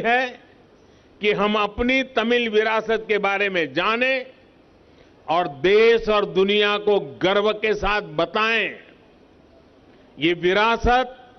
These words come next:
हमारी एकता और राष्ट्र प्रथम की भावना का प्रतीक है। हमें तमिल कल्चर, लिटरेचर, लैंग्वेज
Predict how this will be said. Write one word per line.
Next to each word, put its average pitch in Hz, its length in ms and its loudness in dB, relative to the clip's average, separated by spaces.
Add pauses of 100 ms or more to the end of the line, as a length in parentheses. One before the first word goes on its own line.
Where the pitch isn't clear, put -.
(640)
हमारी 220 420 0
एकता 262 960 0 (800)
और 180 280 0
राष्ट्र 254 480 2
प्रथम 233 420 -2
की 220 180 -2
भावना 214 500 0
का 214 140 -2
प्रतीक 196 520 -4
है। 107 280 -14 (1160)
हमें 240 340 0
तमिल 262 380 0
कल्चर, 269 840 -2 (840)
लिटरेचर, 277 1080 0 (680)
लैंग्वेज 262 1000 2